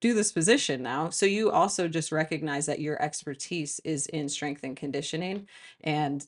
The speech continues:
that is invaluable no matter what you do in sports medicine, which is also a lot about why the huddle is the way the huddle is, is because we want different sports medicine professionals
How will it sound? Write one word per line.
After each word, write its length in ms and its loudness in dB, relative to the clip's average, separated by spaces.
that 360 2
is 440 2
invaluable 640 2
no 80 0
matter 260 0
what 260 0
you 120 2
do 180 -4
in 140 -4
sports 360 -6
medicine, 400 -4
which 160 2
is 100 2
also 300 4
a 40 6
lot 180 6
about 320 0
why 440 0
the 160 -4
huddle 400 2
is 260 0
the 120 -2
way 140 -2
the 100 -4
huddle 340 0
is, 220 -4
is 120 -6
because 380 -6
we 140 0
want 380 -4
different 540 -2
sports 300 -4
medicine 420 -4
professionals 840 -4